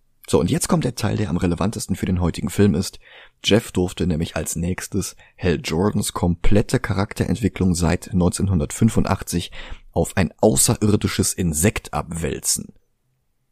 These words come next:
Der eigentliche Parallax, wie wir erfahren.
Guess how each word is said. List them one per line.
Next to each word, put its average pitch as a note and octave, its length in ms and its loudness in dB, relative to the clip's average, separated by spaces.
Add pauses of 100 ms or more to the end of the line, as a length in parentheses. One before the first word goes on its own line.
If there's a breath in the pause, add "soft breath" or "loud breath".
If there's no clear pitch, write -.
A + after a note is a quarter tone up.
(140)
Der F2 420 -2
eigentliche G#2+ 720 2
Parallax, - 680 0
wie D#2 100 -4
wir E2+ 140 0
erfahren. - 480 -6